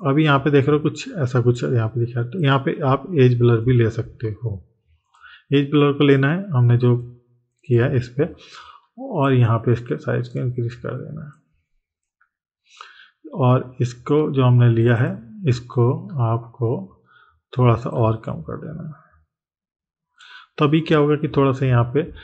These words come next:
दिखाई देगा कि ये इसमें इमेज इसके साथ में है।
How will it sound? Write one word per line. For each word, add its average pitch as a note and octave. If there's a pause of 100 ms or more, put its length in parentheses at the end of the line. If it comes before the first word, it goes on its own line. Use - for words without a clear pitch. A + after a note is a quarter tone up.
(160)
दिखाई B2+
देगा A#2+
कि B2
ये B2
इसमें A#2+
इमेज A#2+ (320)
इसके C3+
साथ A#2
में G#2
है। A#2